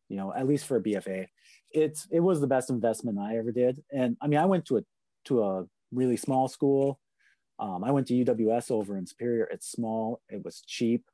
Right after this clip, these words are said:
The art department, though, was, even though it was small, like, they,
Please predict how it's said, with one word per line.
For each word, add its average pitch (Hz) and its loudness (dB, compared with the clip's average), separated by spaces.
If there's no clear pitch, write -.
The 117 0
art 147 0
department, 135 -2
though, 120 2
was, 98 -8
even 123 -4
though 120 -2
it - -8
was 110 -8
small, 131 -2
like, 101 -4
they, 113 4